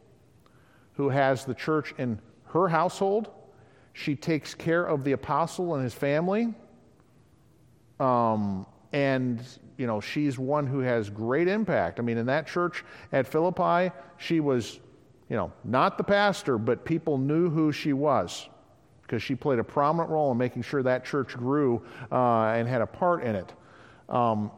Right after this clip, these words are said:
I think of another in church history, if you ever get a chance to read a little bit about her, her name was, uh, Selina. She was the Countess of Huntington.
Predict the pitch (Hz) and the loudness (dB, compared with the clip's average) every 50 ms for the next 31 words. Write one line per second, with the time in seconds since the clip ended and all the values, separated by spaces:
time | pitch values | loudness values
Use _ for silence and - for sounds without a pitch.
0 | - - 131 120 - 175 156 143 135 131 127 131 139 147 156 156 160 165 165 156 | -2 -2 -2 0 0 0 0 2 2 2 2 2 4 4 4 4 2 2 2 0
1 | 139 131 - 160 151 135 - - 160 160 - - - 170 170 147 - - 123 120 | -2 -2 0 0 0 0 0 0 -2 -2 -2 -2 -2 -2 0 0 0 0 0 0
2 | 120 131 123 120 123 120 113 - - - 147 139 139 135 - - - 117 113 131 | 0 0 0 0 2 0 0 -2 -2 -2 -2 -2 -2 -2 -4 -4 -4 0 0 2
3 | 135 123 113 120 135 151 165 156 143 135 127 120 117 120 113 120 120 110 123 143 | 2 2 2 2 2 2 2 2 2 0 2 2 2 4 4 4 2 0 0 0
4 | 143 131 120 110 127 123 120 131 139 151 151 143 131 120 110 104 - - - - | 0 0 -2 -2 -4 -4 -2 -2 -2 -2 -2 0 0 0 0 -2 -4 -8 -14 -20
5 | - - - - - - - - - - - - 120 113 107 107 104 - - - | -20 -20 -20 -20 -20 -20 -20 -20 -20 -8 -2 0 2 2 2 2 0 -2 -2 -2
6 | 147 135 131 127 139 151 165 170 175 160 147 139 143 147 143 - - 139 120 117 | 0 0 2 2 2 2 2 2 2 2 2 4 2 2 0 -2 -2 -2 -2 -2
7 | 107 120 117 - - - 156 170 170 - - 151 - - - 139 - - - - | -2 -4 -4 -4 -2 -2 -2 -2 -2 -2 -4 -4 -4 -4 -4 -4 -4 -6 -4 -2
8 | 190 196 185 170 147 131 113 - - 113 90 76 | 0 2 2 2 0 0 -2 -2 -4 -4 -4 -6